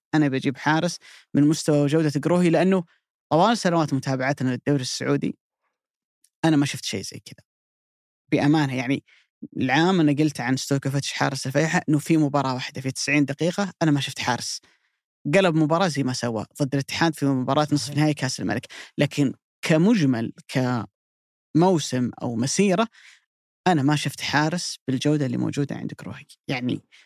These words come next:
Speaker 1: حاجة كذا تحس إنك واحد سحبته كذا من أوروبا، من أندية التوب، وجيت كذا أعطيته فريق عندنا في الدوري.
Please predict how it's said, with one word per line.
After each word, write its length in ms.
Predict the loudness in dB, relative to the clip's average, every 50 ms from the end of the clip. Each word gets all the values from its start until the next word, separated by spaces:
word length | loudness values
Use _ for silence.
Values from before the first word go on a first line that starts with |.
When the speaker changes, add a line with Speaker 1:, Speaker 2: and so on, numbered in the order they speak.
| _ _
Speaker 1:
حاجة 340 | -4 0 2 2 2 0 0
كذا 200 | 2 2 2 2
تحس 320 | 2 -2 -4 -4 0 0
إنك 180 | 0 0 2 2
واحد 280 | 0 0 2 0 -4
سحبته 380 | -4 -4 -2 -2 -4 -2 -2 -4
كذا 220 | -2 0 0 2
من 160 | 4 2 2 2
أوروبا، 480 | 0 0 0 0 0 -2 -2 -2 0
من 180 | 2 0 0 2
أندية 260 | 2 2 2 2 0 -2
التوب، 280 | -4 -2 0 0 0 0 -2 _ _ -20 -20 -20 _ _ -6
وجيت 260 | 0 0 0 0 0 -8 -12 -12 -14 _
كذا 200 | -4 -2 0 0
أعطيته 480 | -2 -2 -4 -6 -2 0 0 0 0 0
فريق 280 | 0 0 -2 -2 -2
عندنا 280 | 0 0 0 0 0 -2
في 60 | -4
الدوري. 420 | -4 0 2 2 2 2 0 -2